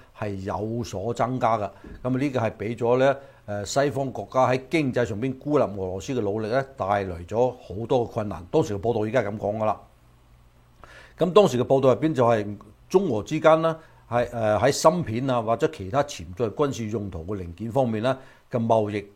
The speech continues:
誒，呢啲公司涉及嘅邊度呢？有細型嘅公司，亦都涉及大型嘅呢啲國有企業嘅。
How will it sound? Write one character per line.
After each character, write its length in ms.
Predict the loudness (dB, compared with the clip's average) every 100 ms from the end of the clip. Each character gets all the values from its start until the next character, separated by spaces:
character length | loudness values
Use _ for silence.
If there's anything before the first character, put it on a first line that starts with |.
| _ -10
誒， 40 | -8 -4
呢 160 | -6
啲 360 | -4 -2 -2 -4 -14 _ -6
公 160 | -4
司 120 | -2
涉 140 | -4 -4
及 40 |
嘅 240 | -4 -6 -4
邊 140 | -2
度 120 | 0
呢？ 140 | 0 -2 -10 _ _
有 200 | 0 0
細 360 | 0 0 2 2
型 140 | 0 -2
嘅 80 |
公 180 | -4 -4
司， 100 | -4
亦 160 | -4 -2
都 120 | -4
涉 180 | -4 -10
及 100 | -6 -8 -8 _ _ _
大 220 | 4 4
型 260 | 2 -8 -10
嘅 100 | -8
呢 120 | -6
啲 80 | -4
國 160 | -4 -6
有 80 | -6
企 180 | -8 -8
業 40 |
嘅。 140 | -10